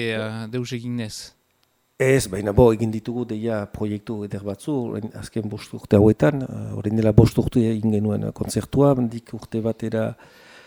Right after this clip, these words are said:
Speaker 2: atera zen, eh, C D D V, D V D A, orain dela hiru urte egin genuen, eh, antzerki, er-, eh, karrikako antzerki bat, Baiona Askada deitzen dena, lagundu genuen, joan den urtean egi-, atera dugu hiztegitxoa,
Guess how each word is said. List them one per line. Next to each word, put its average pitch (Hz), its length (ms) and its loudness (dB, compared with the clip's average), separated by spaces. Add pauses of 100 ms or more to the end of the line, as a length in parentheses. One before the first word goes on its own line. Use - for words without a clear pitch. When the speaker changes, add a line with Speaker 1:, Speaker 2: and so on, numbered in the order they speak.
(300)
Speaker 2:
atera 110 420 -4
zen, 110 420 0
eh, 95 480 -2
C 104 220 -4
D 107 120 -4
D 104 160 -4
V, 101 400 -6
D 101 120 -6
V 104 120 -6
D 117 180 -2
A, 156 160 0 (800)
orain 117 200 2
dela 117 160 10
hiru 113 200 8
urte - 160 -4
egin 107 180 -2
genuen, 104 360 0
eh, 110 600 -6 (200)
antzerki, 110 580 -6 (220)
er-, 110 160 -10
eh, - 580 -12
karrikako 127 460 2
antzerki 117 340 0
bat, 160 220 2
Baiona 117 300 4
Askada 143 460 0
deitzen 117 360 -2
dena, 143 240 0 (520)
lagundu 110 380 2
genuen, 143 480 4 (520)
joan 117 260 6
den 120 120 10
urtean 117 340 6
egi-, 107 220 2
atera 110 280 2
dugu 110 380 4
hiztegitxoa, 113 680 2